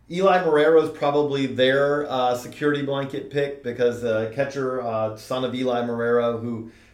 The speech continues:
will, uh, will likely be headed to school, but that was their twenty-ninth round pick. Uh,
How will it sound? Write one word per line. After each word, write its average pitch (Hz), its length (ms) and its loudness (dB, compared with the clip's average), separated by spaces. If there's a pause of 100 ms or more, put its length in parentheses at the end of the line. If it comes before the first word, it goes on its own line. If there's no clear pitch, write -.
(120)
will, 117 320 0
uh, 107 440 0
will 120 240 -2
likely 139 500 0
be 120 180 -4
headed 120 240 0
to 123 120 -8
school, 123 400 -6
but 113 180 -2
that 117 100 0
was 113 140 -2
their 110 180 -2
twenty-ninth 117 540 -8
round 120 300 -8
pick. 127 340 -4 (500)
Uh, 127 300 -2